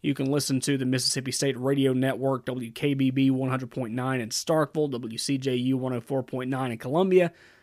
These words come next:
W C N A ninety-five point nine in Tupelo, just a handful of those affiliates.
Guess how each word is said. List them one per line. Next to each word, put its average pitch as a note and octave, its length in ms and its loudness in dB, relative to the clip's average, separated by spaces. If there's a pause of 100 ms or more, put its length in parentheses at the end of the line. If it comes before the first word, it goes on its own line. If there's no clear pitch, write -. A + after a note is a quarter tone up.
W B2+ 260 -4
C E3 280 2
N E3 80 2
A D#3+ 140 4
ninety-five E3 460 2
point D#3+ 220 2
nine D#3+ 240 2
in F#3 300 0
Tupelo, F3 500 2
just D3+ 180 -4
a C3 60 0
handful D3+ 400 0
of C#3 80 -4
those C#3+ 180 4
affiliates. F3 580 2